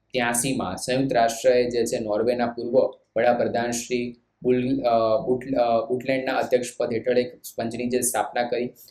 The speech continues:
અને આ પંચે ઓગણીસો ને અ, સત્યાસીમાં આપણું સામાન્ય ભવિષ્ય નામનો અહેવાલ જણાવ્યું અને આપણે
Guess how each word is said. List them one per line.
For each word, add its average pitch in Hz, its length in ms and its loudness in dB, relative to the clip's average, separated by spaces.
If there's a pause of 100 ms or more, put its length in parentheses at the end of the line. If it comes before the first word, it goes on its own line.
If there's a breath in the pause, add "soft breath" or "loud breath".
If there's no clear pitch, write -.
(100)
અને 123 120 -2
આ 120 120 0
પંચે 120 520 -2 (680)
ઓગણીસો 139 400 2
ને 139 340 0 (220)
અ, 117 300 4
સત્યાસીમાં 131 680 2
આપણું 123 600 -2 (380)
સામાન્ય 123 400 0
ભવિષ્ય 117 420 0
નામનો 113 260 -2
અહેવાલ 117 380 2
જણાવ્યું 113 420 -2
અને 107 100 -6
આપણે 113 420 -2